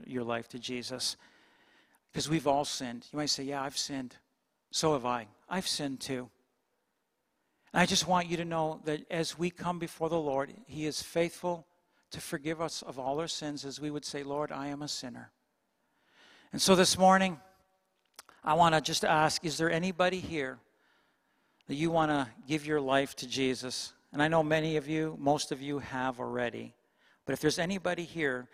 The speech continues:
just quickly put up your hand and put it down again. I just wanna, I wanna give you an opportunity. We're gonna pray together. You're gonna say, "Pastor, what am I gonna do?" What we're gonna do is we're gonna pray according to the Word of God. We're gonna confess our sin.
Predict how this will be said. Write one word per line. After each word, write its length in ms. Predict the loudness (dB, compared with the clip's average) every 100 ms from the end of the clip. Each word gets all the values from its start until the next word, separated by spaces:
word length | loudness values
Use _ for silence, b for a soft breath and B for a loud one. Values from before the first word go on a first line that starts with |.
| b
just 220 | -4 -4 -2
quickly 320 | -4 -2 -4
put 160 | -2
up 160 | -4 -4
your 140 | -4
hand 420 | 0 2 2 0 -6 B B B
and 240 | -4 -4 -4
put 120 | -4
it 100 | -2
down 200 | 0 0
again. 240 | 0 -2
I 80 | -2
just 220 | -4 -6
wanna, 360 | -2 0 0 -2 b b b b b
I 80 | -2
wanna 240 | 0 -2
give 200 | -4 -4
you 80 | -2
an 80 | 2
opportunity. 960 | 2 0 -6 -6 -4 -2 -2 -4 -6 -12 b b b b b _ _ -20 -12 -2
We're 80 |
gonna 160 | 0 0
pray 340 | -2 2 2
together. 460 | 2 0 2 2 -2
You're 100 | -4
gonna 80 | -6
say, 180 | -4 -4
"Pastor, 460 | -2 0 0 0
what 80 | -2
am 60 | -2
I 80 |
gonna 160 | -2 -2
do?" 260 | -2 -4 -8 _ _ _ _
What 160 | -4 -4
we're 80 | -4
gonna 160 | -8
do 180 | -6 -4
is 140 | -4
we're 100 | -6
gonna 160 | -8 -8
pray 500 | -8 -2 0 0 -6 _ _ b b b b
according 600 | -16 -12 2 4 4 -2
to 340 | -6 -4 -2 -2
the 140 | -4
Word 280 | 0 2 2
of 160 | -2 -4
God. 340 | -4 -4 -6
We're 100 | -6
gonna 180 | -4 -6
confess 540 | -8 -12 -4 -4 -4
our 80 | -6
sin. 460 | -8 -6 -8 -10